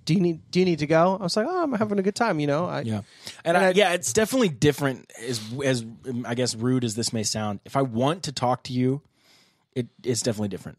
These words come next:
Speaker 2: Like,
Speaker 1: Yeah,
Speaker 2: I'll talk to you all
Speaker 1: yeah.
Speaker 2: fucking night if I'm into the conversation.
Speaker 1: Now,
Speaker 2: What's
Speaker 1: if they
Speaker 2: going
Speaker 1: had
Speaker 2: on.
Speaker 1: been dicks earlier and then tried to afterwards, like, if
Speaker 2: Yeah,
Speaker 1: they had been
Speaker 2: no,
Speaker 1: like,
Speaker 2: no.
Speaker 1: "No, no, there's no other person on the planet except for me,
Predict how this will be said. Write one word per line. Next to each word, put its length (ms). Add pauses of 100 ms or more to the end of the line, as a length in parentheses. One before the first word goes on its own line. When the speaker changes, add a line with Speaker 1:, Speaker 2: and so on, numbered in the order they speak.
(140)
Speaker 2:
Like, 120
Speaker 1:
Yeah, 100
Speaker 2:
I'll 80
talk 180
to 60
you 60
all 60
Speaker 1:
yeah. 60
Speaker 2:
fucking 160
night 300
if 160
I'm 160
into 180
the 80
conversation. 560
Speaker 1:
Now, 60
Speaker 2:
What's 80
Speaker 1:
if 40
they 60
Speaker 2:
going 40
Speaker 1:
had 60
Speaker 2:
on. 40
Speaker 1:
been 140
dicks 360
earlier 380
and 180
then 140
tried 280
to 100
afterwards, 640
like, 200
if 60
Speaker 2:
Yeah, 60
Speaker 1:
they 100
had 80
been 140
Speaker 2:
no, 40
Speaker 1:
like, 340
Speaker 2:
no. 300
Speaker 1:
"No, 0
no, 280
there's 260
no 220
other 260
person 380
on 120
the 80
planet 260
except 360
for 80
me, 300